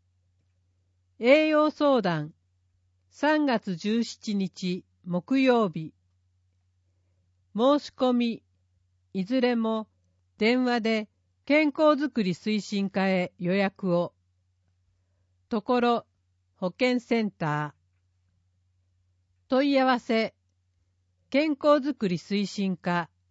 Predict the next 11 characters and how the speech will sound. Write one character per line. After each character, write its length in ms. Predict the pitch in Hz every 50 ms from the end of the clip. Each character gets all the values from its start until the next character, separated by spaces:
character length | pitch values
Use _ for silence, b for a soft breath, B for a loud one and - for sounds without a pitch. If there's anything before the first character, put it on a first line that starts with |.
| _ _ _ _ _ _ _
保 160 | - 190 185
健 260 | - - 247 247 240
セ 220 | 220 - 240 226 214
ン 80 | 190
タ 140 | - - 165 156
ー。 240 | 151 151 151 135 - _ _ _ _ _ _ _ _ _ _ _ _ _ _ _ _ _ _ _
電 320 | 180 208 233 240 240 233
話、 300 | 226 220 214 208 208 214 - _ _ _ _ _ _ _ _ _ -
二 320 | 226 269 294 302 302 311
一 240 | 285 - - - 202
の 280 | 196 180 170 165 156